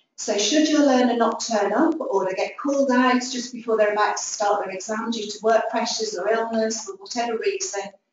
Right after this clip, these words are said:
you don't have to cancel the exam and rebook it.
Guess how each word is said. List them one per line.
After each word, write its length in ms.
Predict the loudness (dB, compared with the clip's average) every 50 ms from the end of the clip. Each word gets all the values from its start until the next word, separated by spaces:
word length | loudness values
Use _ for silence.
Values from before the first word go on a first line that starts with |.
| _ _ _ _ _ _ _
you 180 | 0 0 2 4
don't 220 | 4 4 4 4
have 160 | 4 2 0 -2 -6
to 120 | -6 -6
cancel 360 | -4 -4 -4 -4 -4 -6 -2
the 160 | 0 0 0 0
exam 420 | 0 -2 -4 -4 -4 -2 -2 -2
and 160 | 0 2 4
rebook 380 | 4 4 4 2 -2 -6 -8 -10 -12
it. 180 | -12 -10 -10